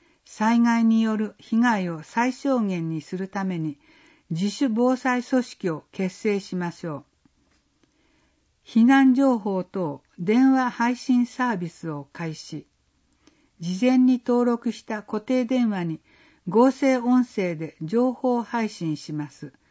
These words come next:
希望される方は、市役所防災安全課に申請書を提出してください。対象、六十五歳以上で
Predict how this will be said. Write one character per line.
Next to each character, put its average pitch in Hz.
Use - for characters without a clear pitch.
希 208
望 254
さ 240
れ 240
る 240
方 220
は、 175
市 -
役 254
所 165
防 220
災 247
安 233
全 233
課 214
に 208
申 262
請 254
書 247
を 156
提 214
出 214
し -
て 196
く 190
だ 180
さ 170
い。 147
対 220
象、 202
六 196
十 254
五 240
歳 233
以 220
上 190
で 156